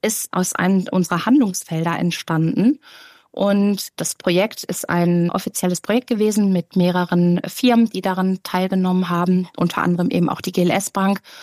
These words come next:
um Inklusion einmal, ja, ins Unternehmen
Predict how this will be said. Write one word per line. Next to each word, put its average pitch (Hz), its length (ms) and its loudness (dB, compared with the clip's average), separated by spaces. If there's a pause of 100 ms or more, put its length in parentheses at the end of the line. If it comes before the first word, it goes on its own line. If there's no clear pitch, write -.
(300)
um 202 400 2 (300)
Inklusion 196 840 0
einmal, 190 720 0 (220)
ja, 180 180 0
ins - 160 -2
Unternehmen 214 640 0